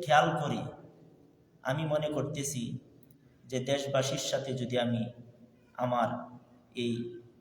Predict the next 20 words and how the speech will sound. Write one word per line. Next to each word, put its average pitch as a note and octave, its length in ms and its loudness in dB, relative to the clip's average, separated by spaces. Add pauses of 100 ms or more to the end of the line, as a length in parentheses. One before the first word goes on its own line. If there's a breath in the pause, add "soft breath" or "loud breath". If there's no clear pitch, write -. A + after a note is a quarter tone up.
(220)
ক্ষুদ্র E3 600 2
প্রয়াসটা D3+ 480 8
যদি C3 240 0
আমি B2+ 180 4
শেয়ার A#2+ 320 4 (140)
করি, - 280 -4 (360)
তাহলে F3 300 4
হয়তো E3 380 2
বা - 460 6 (340)
ইসলামের, C3 680 2 (460)
দ্বীনের C#3 600 -4 (380)
যদি B2+ 220 -4
উপকার B2+ 520 2
হয়, A#2+ 300 0 (720)
তাহলে B2+ 460 6 (500)
এটাই D3+ 580 2 (260)
আমাদের A#2+ 460 -2
জন্য A2+ 440 -4 (400)
অনেক A#2 280 0 (180)
পাওয়া। G#2 420 4